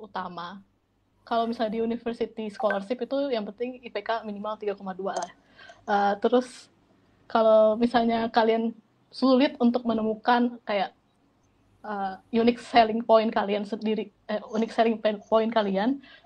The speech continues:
mungkin kalian bisa coba kayak ikutin aktivitas yang kayak volunteer atau leadership dari sekarang, kalau misalnya kalian masih mahasiswa. Jadi kayak banyak sekali opportunity yang bisa kita lakukan untuk berkontribusi di lingkungan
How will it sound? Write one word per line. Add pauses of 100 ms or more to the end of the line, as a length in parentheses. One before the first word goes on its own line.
(240)
mungkin
kalian
bisa
coba
kayak (120)
ikutin
aktivitas
yang (240)
kayak
volunteer
atau
leadership
dari
sekarang,
kalau
misalnya
kalian
masih (400)
mahasiswa. (400)
Jadi
kayak (160)
banyak
sekali
opportunity
yang
bisa
kita
lakukan
untuk (160)
berkontribusi
di
lingkungan